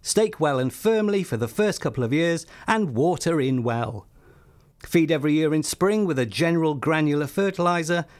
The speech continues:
and water well whenever the soil is dry. And you can grow them in large containers on the patio too. If you fancy growing a crab apple,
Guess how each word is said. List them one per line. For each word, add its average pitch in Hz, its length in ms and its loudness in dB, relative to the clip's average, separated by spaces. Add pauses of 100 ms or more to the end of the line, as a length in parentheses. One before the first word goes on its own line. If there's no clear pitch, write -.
(100)
and 269 160 2
water 277 260 0
well 165 440 0
whenever 131 340 0
the 160 140 -2
soil 110 340 -2
is 120 160 -4
dry. 110 440 -4 (540)
And 175 140 4
you 247 120 2
can 202 180 0
grow 190 260 2
them 214 300 0
in 107 260 -2
large 190 360 0
containers 131 520 0
on 123 140 0
the 107 100 -2
patio 160 540 -2
too. 127 420 -4 (880)
If - 160 -4
you 110 100 0
fancy 226 380 0
growing 135 320 0
a 110 60 -4
crab 151 280 -2
apple, 196 380 -2